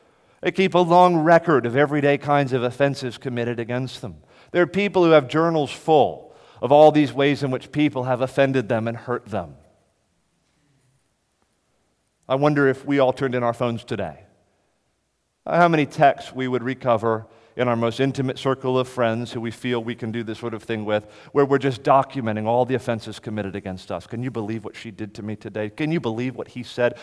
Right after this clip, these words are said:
Yeah, right? Isn't, isn't that, isn't that some kind of slander against me and my worth and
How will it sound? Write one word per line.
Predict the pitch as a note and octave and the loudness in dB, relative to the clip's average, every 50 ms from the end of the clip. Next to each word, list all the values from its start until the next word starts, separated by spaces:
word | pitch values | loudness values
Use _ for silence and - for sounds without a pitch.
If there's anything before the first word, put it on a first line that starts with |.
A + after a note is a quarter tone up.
| - - - | -18 -8 -4
Yeah, | D#3 F3 D#3+ B2+ G2+ | -2 0 2 2 2
right? | F#2+ A2 B2 C3 D3 D3+ | 4 4 6 6 4 4
Isn't, | - D3+ C3 D3+ D3+ - | 0 -4 -6 -4 -2 0
isn't | F3 E3 - F#3+ F3 | 2 2 2 0 0
that, | D#3+ D#3+ - D#3+ - - - | 0 0 0 -2 -8 0 2
isn't | F#3 F#3+ F3+ G#3 F#3+ | 4 4 4 4 4
that | F3 E3+ - | 2 2 4
some | - F#3 F3+ C#3+ | 2 0 2 2
kind | D#3+ E3 D#3 C#3 | 2 2 2 2
of | - | 0
slander | - - F3 E3+ E3+ E3 E3 E3 D#3+ | -2 0 2 4 4 4 4 4 2
against | D#3 D3 D3+ D#3 - C3 | 2 2 0 -2 -2 0
me | D3 D#3+ E3+ | 2 4 4
and | D#3+ C#3 | 4 4
my | C#3+ D3+ E3 E3+ | 4 4 4 4
worth | D3 D3 D3+ D#3+ D3+ D3 - | 4 4 4 4 4 2 0
and | D3+ C3+ B2+ | -2 -4 -6